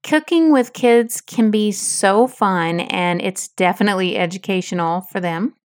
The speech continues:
and sometimes for us. But children deserve to be taught how to enjoy various foods, and they need to know where those foods come from.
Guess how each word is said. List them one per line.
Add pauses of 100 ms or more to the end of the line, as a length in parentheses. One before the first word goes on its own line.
(120)
and
sometimes
for
us. (560)
But (200)
children
deserve
to
be
taught
how
to
enjoy
various
foods, (580)
and
they
need
to
know
where
those
foods
come
from.